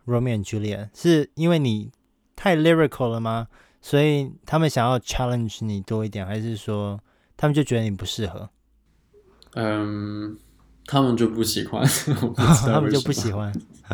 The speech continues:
Speaker 1: <laughs> 好吧。
Speaker 2: 对。
Speaker 1: OK，那他们给你选择 La Sophie French version 的，
Speaker 2: 嗯。
Speaker 1: 里面是希望，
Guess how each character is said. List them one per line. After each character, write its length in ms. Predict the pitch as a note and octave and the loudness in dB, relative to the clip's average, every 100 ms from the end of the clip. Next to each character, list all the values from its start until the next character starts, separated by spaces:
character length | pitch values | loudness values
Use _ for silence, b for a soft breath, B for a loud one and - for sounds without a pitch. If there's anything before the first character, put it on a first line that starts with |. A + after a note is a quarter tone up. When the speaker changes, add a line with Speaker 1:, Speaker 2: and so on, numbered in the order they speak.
| G2+ | -6
Speaker 1:
<laughs> 440 | - - - - - | -8 -20 -20 -14 -2
好 140 | B2 | 0
吧。 280 | A2 C3+ C3+ | 2 2 0
Speaker 2:
对。 320 | - G#2 - - _ _ _ _ b b - | -6 -6 -8 -14 _ _ _ _ b b -2
Speaker 1:
OK， 380 | - - - A#2 | -2 0 -2 2
那 280 | F3 G3 F3+ - | 4 4 4 -2
他 160 | F3 | 0
们 220 | F#3+ F#3 | 4 4
给 140 | D3 D3 | 4 2
你 180 | D3+ D#3 | 2 0
选 300 | - A#2+ A2 | 0 -2 -2
择 640 | - G#2+ A2 A2 A2+ A#2+ - _ - | -4 -2 -2 -2 -4 -6 -12 _ -4
La 140 | C3 | -2
Sophie 580 | - C3+ - E3 C3 A2 - _ - | 0 -2 -2 0 0 -2 -10 _ 0
French 260 | D#3 D3 | 0 2
version 500 | - C3+ C3 A#2+ G#2 | 0 2 2 -2 -4
的， 280 | F#2+ F#2 F#2 B B - - - | -4 -6 -8 B B -16 -16 -10
Speaker 2:
嗯。 160 | A2 | -4
Speaker 1:
里 80 | A2+ | -2
面 280 | B2 D3+ C3+ | 0 0 0
是 140 | C#3 | -2
希 260 | C#3+ - C#3 | -4 0 0
望， 440 | C#3+ C3+ A#2+ A2+ | 2 0 -4 -8